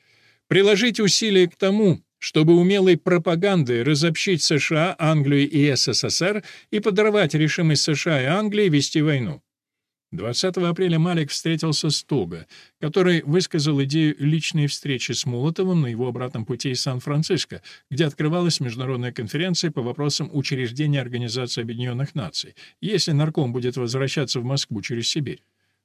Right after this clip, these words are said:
Того хотел воспользоваться своим опытом общения с Молотовым в бытность послом Японии в С С С Р, чтобы попытаться все же убедить его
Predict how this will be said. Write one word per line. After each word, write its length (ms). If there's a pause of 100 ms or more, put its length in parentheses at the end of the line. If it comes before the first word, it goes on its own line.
Того 320
хотел 440
воспользоваться 840
своим 380
опытом 340
общения 460
с 120
Молотовым 640
в 120
бытность 500
послом 380
Японии 500
в 100
С 240
С 120
С 180
Р, 160
чтобы 360
попытаться 580
все 220
же 120
убедить 560
его 300